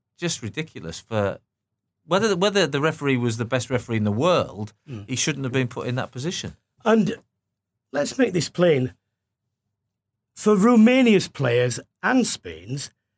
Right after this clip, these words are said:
Speaker 2: of course they want to go to the biggest tournament. They're, some of them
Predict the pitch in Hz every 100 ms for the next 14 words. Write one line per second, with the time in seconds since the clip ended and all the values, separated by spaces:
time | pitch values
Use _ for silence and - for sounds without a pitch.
0 | _ _ _ - - 294 285 - 170 147
1 | 120 131 127 117 117 120 - 139 127 160
2 | 202 - _ _ _ - 269 294 196 180
3 | 151